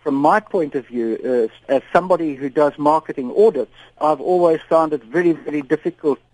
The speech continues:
to justify these enormous amounts. And there has been tremendous inflation over the years in terms of the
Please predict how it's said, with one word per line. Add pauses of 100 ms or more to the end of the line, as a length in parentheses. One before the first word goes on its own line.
(120)
to
justify (280)
these (100)
enormous
amounts.
And
there
has (120)
been (280)
tremendous
inflation (260)
over
the
years
in
terms
of
the